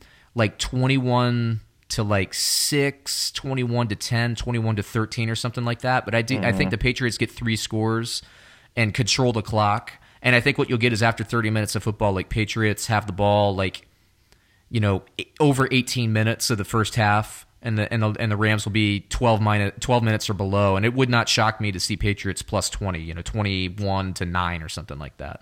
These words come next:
Speaker 2: I just took that point five bet, by the way.
Speaker 1: <laughs>
Speaker 2: I just did it, dude. I got
Speaker 1: Man,
Speaker 2: really
Speaker 1: it's a
Speaker 2: excited.
Speaker 1: great
Speaker 2: I couldn't handle it.
Speaker 1: It's a great line, man. It's a great
Speaker 2: Yeah.
Speaker 1: line. So I think that's a lot of value there. It, it really is hard for me to believe that the Rams,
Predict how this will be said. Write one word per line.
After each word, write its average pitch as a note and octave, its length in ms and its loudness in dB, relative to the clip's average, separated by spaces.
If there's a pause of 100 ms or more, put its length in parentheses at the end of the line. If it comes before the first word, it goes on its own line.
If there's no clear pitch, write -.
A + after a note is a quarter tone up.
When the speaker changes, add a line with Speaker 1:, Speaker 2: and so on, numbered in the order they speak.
(120)
Speaker 2:
I A#2 100 6
just B2 220 2
took B2+ 160 0
that G2+ 180 2
point G#2 240 -2
five G2 180 4
bet, F2 220 2
by F2 120 4
the E2+ 80 2
way. D2+ 180 0
Speaker 1:
<laughs> - 1040 0
Speaker 2:
I F#3 80 0
just F3+ 220 2
did F#2 140 4
it, F2 140 2
dude. F2+ 140 0
I F#2 80 4
got F2 100 6
Speaker 1:
Man, A#3+ 120 6
Speaker 2:
really - 100 6
Speaker 1:
it's E3 120 2
a - 40 6
Speaker 2:
excited. G#2+ 120 6
Speaker 1:
great G#2 240 6
Speaker 2:
I G2 80 6
couldn't G#2+ 240 2
handle G#2 240 4
it. - 180 0 (120)
Speaker 1:
It's D#3 140 2
a F#3 60 4
great G3 220 4
line, F#3+ 280 2
man. G2+ 200 2
It's A#2+ 120 0
a C3+ 40 0
great C3 220 4
Speaker 2:
Yeah. B2 160 6
Speaker 1:
line. G2+ 140 4
So B2 100 2
I A#2+ 40 4
think E3 140 2
that's E3 140 0
a - 40 2
lot C3+ 200 2
of A2 60 -2
value A2+ 280 2
there. C3 400 2
It, C3+ 160 2
it D#3 140 4
really D#3 340 2
is B2+ 120 0
hard B2 260 2
for - 80 -8
me A#2+ 100 0
to A2+ 80 0
believe A2 380 -2
that G2+ 120 -2
the G#2+ 80 -4
Rams, A2 600 0